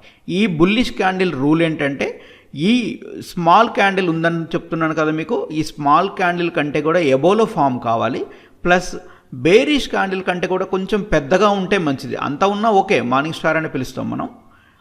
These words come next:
బేరిష్ క్యాండిల్ లెఫ్ట్ సైడ్ క్యాండిల్ కంటే కూడా ఈ బుల్లిష్ క్యాండిల్, ఆ, అంటే పెద్ద క్యాండిల్ అని చెప్తున్నాను కదా, అది బేరిష్ క్యాండిల్ కంటే పెద్దగా అయినా ఉండొచ్చు, సు-, సుమారుగా అంత అయినా ఉండొచ్చు అనమాట. పెద్దగా ఉంటే మాత్రం కొంచెం మనకు, కొంచెం మనకు, ఆ, సక్సెస్ రేట్ ఎక్కువగా ఉంటుంది.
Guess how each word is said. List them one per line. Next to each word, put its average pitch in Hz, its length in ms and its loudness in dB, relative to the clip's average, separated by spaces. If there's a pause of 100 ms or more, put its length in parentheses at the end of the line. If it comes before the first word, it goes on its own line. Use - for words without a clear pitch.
(140)
బేరిష్ 151 320 2
క్యాండిల్ 170 280 -2
లెఫ్ట్ 139 220 -2
సైడ్ 170 200 0
క్యాండిల్ 156 320 0
కంటే 151 240 -2
కూడా 160 240 0
ఈ 143 220 -2
బుల్లిష్ 147 420 0
క్యాండిల్, 151 320 -2 (280)
ఆ, - 20 -4
అంటే 123 300 -2
పెద్ద 131 300 -2
క్యాండిల్ 147 380 -2
అని 143 80 -4
చెప్తున్నాను 139 460 -4
కదా, 147 160 0
అది 185 240 0 (580)
బేరిష్ 143 320 0
క్యాండిల్ 160 320 -2
కంటే 165 680 -6
పెద్దగా 151 320 4
అయినా 175 160 4
ఉండొచ్చు, 165 440 0
సు-, 170 200 -6
సుమారుగా 175 480 2
అంత 156 180 0
అయినా 175 220 2
ఉండొచ్చు 156 360 0
అనమాట. 127 320 0
పెద్దగా 220 300 2
ఉంటే 208 200 0
మాత్రం 190 340 -4
కొంచెం 180 340 -2
మనకు, 320 420 -2 (160)
కొంచెం 180 340 -2
మనకు, 165 440 -2 (380)
ఆ, 156 220 2
సక్సెస్ 185 480 -2
రేట్ 190 200 2
ఎక్కువగా 160 320 0
ఉంటుంది. 110 500 -4